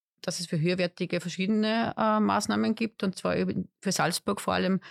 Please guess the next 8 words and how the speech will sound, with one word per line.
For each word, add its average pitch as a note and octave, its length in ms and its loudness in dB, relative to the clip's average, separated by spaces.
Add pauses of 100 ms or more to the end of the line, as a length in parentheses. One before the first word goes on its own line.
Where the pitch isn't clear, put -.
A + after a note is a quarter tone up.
(200)
Salzburg F3+ 340 -2
Digital, E3+ 460 0
da F#3+ 80 -2
gibt's F3+ 300 -4
den F3 120 -2
Schwerpunkt E3+ 340 0
Security, A3+ 800 0
äh, F3+ 260 0